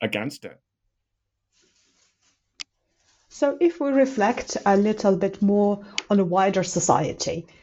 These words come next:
Speaker 2: so how has
Speaker 1: Absolutely.
Speaker 2: his work and ideas, uh, shaped and also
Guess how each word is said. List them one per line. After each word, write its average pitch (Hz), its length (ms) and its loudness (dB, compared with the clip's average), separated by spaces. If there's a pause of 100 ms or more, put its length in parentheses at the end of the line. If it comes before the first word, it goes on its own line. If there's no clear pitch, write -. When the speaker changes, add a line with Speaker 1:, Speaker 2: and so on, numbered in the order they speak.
Speaker 2:
so 277 240 0
how 359 320 0
has 302 260 0
Speaker 1:
Absolutely. - 400 -4
Speaker 2:
his 240 300 8 (160)
work 226 400 0
and 208 260 2
ideas, 196 1000 0 (420)
uh, 214 160 4
shaped 233 540 -2
and 208 160 2
also 208 500 2